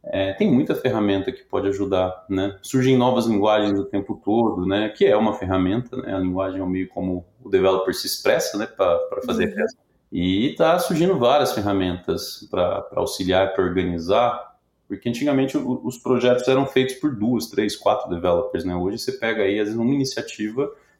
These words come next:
Speaker 1: tem cem, duzentos, trezentos, quatrocentos. E tem um complicômetro que é organizar tudo isso, né? Começa a virar uma, uma bagunça, assim, quando as empresas escalam muito rápido,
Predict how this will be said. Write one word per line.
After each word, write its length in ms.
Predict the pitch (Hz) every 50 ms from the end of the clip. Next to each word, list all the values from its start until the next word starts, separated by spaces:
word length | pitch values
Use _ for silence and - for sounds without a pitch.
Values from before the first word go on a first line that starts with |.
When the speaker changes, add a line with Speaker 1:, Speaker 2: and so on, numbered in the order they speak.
| _
Speaker 1:
tem 140 | - 156 160
cem, 540 | - - - 107 113 123 117 92 85 - _ _
duzentos, 580 | - 95 98 90 87 95 107 113 117 - - -
trezentos, 440 | - - 87 85 98 104 95 -
quatrocentos. 640 | - - 101 - - - 98 90 - - - - _ _ _ _
E 40 | -
tem 180 | - - 113 120
um 100 | 165 170
complicômetro 540 | - 196 196 - 143 135 139 139 143 139 -
que 60 | -
é 20 | 170
organizar 400 | 170 170 180 180 175 165 175 170
tudo 260 | 170 - 175 190 190
isso, 280 | 160 151 - - 123
né? 140 | 117 117 117
Começa 340 | 117 113 107 110 110 - 120
a 20 |
virar 200 | 123 123 120 120
uma, 380 | 123 131 135 139 143 151 147 139
uma 180 | 131 127 123 127
bagunça, 440 | 151 175 170 151 143 147 139 135 113
assim, 200 | 104 - 110 101
quando 200 | - 107 104 104
as 120 | 104 104
empresas 380 | 107 107 - 110 104 104 104 104
escalam 360 | - - 107 110 107 104 104
muito 260 | 110 110 - 107 101
rápido, 480 | 101 104 120 143 - - 101 95 -